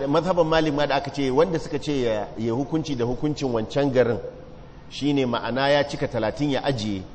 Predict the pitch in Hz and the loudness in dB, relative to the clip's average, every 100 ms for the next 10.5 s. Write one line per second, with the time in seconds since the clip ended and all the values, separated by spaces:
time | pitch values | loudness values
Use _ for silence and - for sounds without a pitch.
0 | - - - - - - - - - - | -18 -18 -18 -16 -16 -18 -16 -16 -16 -16
1 | - - 101 101 - - 110 165 156 156 | -12 -8 -6 -6 -10 -6 -2 2 2 2
2 | 139 151 156 117 143 147 151 120 156 156 | 2 2 0 0 0 0 0 -2 0 0
3 | 135 151 180 160 135 117 143 127 127 117 | 0 -2 -2 0 -2 2 2 2 2 0
4 | 110 110 101 101 85 80 - - - - | -2 -4 -2 -2 -4 -8 -12 -16 -18 -18
5 | - - - 147 165 151 143 143 202 190 | -18 -18 -4 -2 6 6 8 6 8 8
6 | 160 143 - 170 156 156 151 - - - | 8 6 4 6 6 6 2 -2 -6 -8
7 | 123 147 175 170 156 139 113 - 107 - | -2 2 4 6 6 4 2 -4 -8 -10
8 | - - - - - - - - - - | -14 -18 -18 -18 -18 -18 -18 -18 -18 -18
9 | - - - 98 120 127 - 170 190 - | -18 -20 -10 -2 0 0 0 2 4 4
10 | 160 131 139 123 92 | 4 4 -2 -4 -4